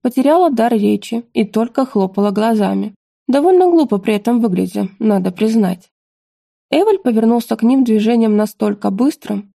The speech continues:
что для меня оно выглядело смазанным.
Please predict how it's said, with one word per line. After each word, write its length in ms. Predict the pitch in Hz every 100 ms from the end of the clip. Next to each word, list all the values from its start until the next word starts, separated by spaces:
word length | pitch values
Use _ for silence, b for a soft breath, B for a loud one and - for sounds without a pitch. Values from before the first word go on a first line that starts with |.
| _
что 240 | _ - 233
для 120 | 233
меня 320 | 247 254 294 -
оно 200 | 247 247
выглядело 480 | 240 247 254 240 262
смазанным. 600 | - 240 196 185 185